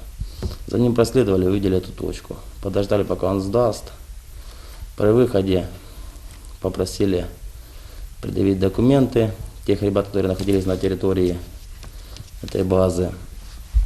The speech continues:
На что они ответили, что у них документов нет. Вызвали свое руководство. Приехало руководство, ихнее привезла с собой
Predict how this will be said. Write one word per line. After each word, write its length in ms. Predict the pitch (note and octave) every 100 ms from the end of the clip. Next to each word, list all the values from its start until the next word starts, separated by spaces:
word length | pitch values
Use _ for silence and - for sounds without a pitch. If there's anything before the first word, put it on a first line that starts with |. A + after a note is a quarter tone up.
| - -
На 120 | G#2
что 120 | A2
они 100 | G#2+
ответили, 280 | F#2+ F#2+ F#2+
что 100 | F#2+
у 40 |
них 120 | G2 F#2
документов 460 | F#2 G2+ F#2+ G2+
нет. 240 | C#3+ D3+ - - - - - - - - -
Вызвали 280 | G#2+ G#2+ G2
свое 220 | F#2 G2
руководство. 680 | F#2 F#2 E2+ D#2+ - - - - - - - - -
Приехало 400 | G#2 G#2+ G2+ G#2
руководство, 680 | G2+ G#2+ A2 A#2+ A#2+ F#2 F#2 - - - - - - - - - - - -
ихнее 420 | - F#2+ - F#2
привезла 480 | - F#2+ F#2+ F#2 F#2+
с 100 | -
собой 440 | F#2+ F2+ F#2 F2+